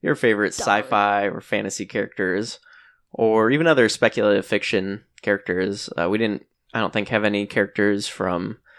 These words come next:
Speaker 1: the horror genre or
Speaker 2: other genres.
Speaker 1: or from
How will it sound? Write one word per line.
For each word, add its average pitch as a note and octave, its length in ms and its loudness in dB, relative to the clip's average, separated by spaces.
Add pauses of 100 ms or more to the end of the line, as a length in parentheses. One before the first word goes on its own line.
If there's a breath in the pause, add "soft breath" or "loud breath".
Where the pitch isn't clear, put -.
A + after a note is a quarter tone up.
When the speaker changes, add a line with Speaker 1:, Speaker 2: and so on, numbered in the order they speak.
(320 soft breath)
Speaker 1:
the G#2 100 -4
horror G#2+ 480 4
genre G2+ 840 0 (600 soft breath)
or F#2+ 1000 4 (920)
Speaker 2:
other C4+ 400 4
genres. C4 1120 -2
Speaker 1:
or A2 160 0
from - 260 0